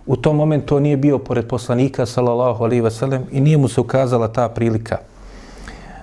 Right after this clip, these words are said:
Spominje se da je poslanik, sallallahu alejhi ve sellem, kako kaže i bilježi Imam Bejheki u Delail Nubuve, da je dovio protiv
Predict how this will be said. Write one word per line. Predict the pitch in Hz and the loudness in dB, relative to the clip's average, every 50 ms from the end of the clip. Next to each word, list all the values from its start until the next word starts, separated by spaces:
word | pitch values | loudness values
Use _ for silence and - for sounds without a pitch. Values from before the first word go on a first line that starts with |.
| - - - - - - - - | -20 -20 -20 -20 -20 -20 -18 -14
Spominje | - - - 175 175 180 175 165 160 151 | -14 -6 -4 -2 -2 -2 -2 -2 -2 -4
se | 147 - 156 147 135 - - - - - - - - - | -4 -4 -4 -4 -4 -6 -10 -16 -20 -20 -20 -18 -12 -4
da | 143 127 127 | 0 0 0
je | 127 127 | 0 0
poslanik, | - 131 120 - 165 160 160 147 123 | 0 -2 0 0 0 2 2 2 0
sallallahu | - - 139 131 131 131 139 135 123 131 | 0 0 0 0 2 2 0 0 0 0
alejhi | 127 131 131 123 | 0 0 0 -2
ve | 120 | -4
sellem, | 123 - 143 139 127 110 | -6 -6 -6 -4 -4 -4
kako | - 123 113 117 123 113 | -4 -6 -4 -2 -4 -4
kaže | 113 - 139 135 127 107 117 110 107 107 - - - - - - - - | -2 -2 -2 0 0 0 0 -2 -2 -2 -6 -12 -18 -20 -20 -20 -10 -4
i | 123 | -2
bilježi | 113 123 131 131 127 113 113 120 | 0 2 2 2 2 2 2 2
Imam | 120 127 120 113 110 | 2 0 0 0 0
Bejheki | 110 123 139 139 120 120 113 - - 117 | 0 0 0 2 0 -2 -4 -2 -2 0
u | 110 | 2
Delail | 117 117 123 127 123 117 | 2 2 2 2 2 0
Nubuve, | 113 107 107 117 131 139 135 131 127 - - - - - - - | 0 -2 0 0 0 2 0 0 -2 -4 -10 -18 -20 -20 -10 -4
da | - 131 | 0 0
je | 135 | 2
dovio | 127 165 180 175 165 139 | 4 4 4 4 4 2
protiv | - - 131 117 - - 117 110 113 | 2 0 -2 -2 0 0 0 0 0